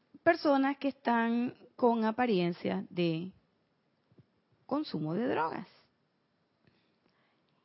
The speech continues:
Y estando ahí hablando con ellos,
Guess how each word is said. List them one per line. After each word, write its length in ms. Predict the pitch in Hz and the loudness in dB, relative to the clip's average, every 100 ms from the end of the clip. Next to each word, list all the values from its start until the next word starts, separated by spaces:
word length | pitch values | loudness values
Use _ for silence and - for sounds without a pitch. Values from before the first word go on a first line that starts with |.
| _ _ _ | _ _ _
Y 160 | 269 269 | 2 4
estando 640 | 254 - 370 415 453 415 | 2 2 2 2 2 2
ahí 340 | 359 320 330 320 | 2 4 2 2
hablando 520 | 285 262 262 262 269 | 2 2 2 2 2
con 180 | 302 262 | 0 2
ellos, 800 | 196 180 185 214 - - - | 2 2 0 -2 -8 -14 -16